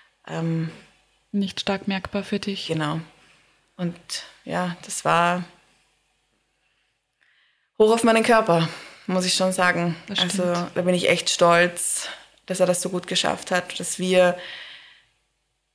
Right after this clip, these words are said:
Speaker 1: dass wir das so durchmachen konnten, mussten,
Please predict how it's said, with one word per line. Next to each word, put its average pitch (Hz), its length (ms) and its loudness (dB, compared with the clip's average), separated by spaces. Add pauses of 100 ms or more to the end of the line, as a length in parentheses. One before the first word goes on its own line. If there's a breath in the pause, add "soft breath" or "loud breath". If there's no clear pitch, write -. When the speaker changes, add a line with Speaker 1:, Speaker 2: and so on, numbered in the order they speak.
(180)
Speaker 1:
dass 151 260 -4
wir 196 120 8
das 185 240 6
so 175 760 4 (400)
durchmachen 196 680 4
konnten, 214 1040 2 (300)
mussten, 226 800 2